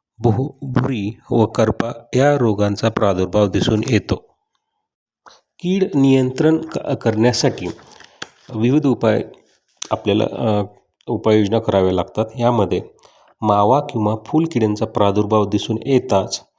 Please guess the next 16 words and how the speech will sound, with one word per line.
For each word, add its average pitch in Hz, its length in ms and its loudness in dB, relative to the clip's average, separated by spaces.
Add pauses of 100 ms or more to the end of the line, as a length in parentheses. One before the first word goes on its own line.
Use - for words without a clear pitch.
(360)
निंबोळी 113 560 2
अर्क 120 440 -2 (260)
फाईव्ह 123 520 0
एम 117 200 0
एल 113 160 0
प्रति 120 420 -2
लिटर 98 300 0 (720)
अथवा 113 500 -2 (460)
अडीच 156 420 0
एम 117 200 -2
एल 110 180 -4 (840)
स्पिनोसॅड 139 1080 0 (540)
पंचवीस 139 460 -2
टक्के - 500 -4
ए 147 140 0
सी 98 360 -4